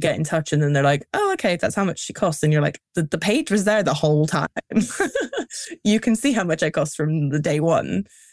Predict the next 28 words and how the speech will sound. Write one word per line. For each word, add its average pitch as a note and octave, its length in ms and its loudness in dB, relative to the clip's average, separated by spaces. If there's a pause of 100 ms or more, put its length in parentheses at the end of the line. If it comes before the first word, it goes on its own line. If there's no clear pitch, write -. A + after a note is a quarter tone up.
(180)
But G#3+ 100 0
yeah, D3+ 160 2
I D3 40 4
mean, D#3 180 2
if, - 380 -4 (240)
if F3+ 200 -2
showing F3+ 560 4
them E3 460 4 (640)
full E3 320 0
galleries D#3 480 4
of D3 180 2
what C3+ 260 -2
they D3+ 100 2
can D#3 160 0
expect - 640 -4 (200)
puts - 300 -6
them C#3 260 0
off, - 520 0 (220)
then D3 160 2
they D#3+ 80 4
were D3+ 120 2
never D#3 200 0
my C#3 240 0 (340)
client B2+ 240 -2
in G2 100 0
the C#3 80 2
first C#3+ 300 -2
place. - 600 -8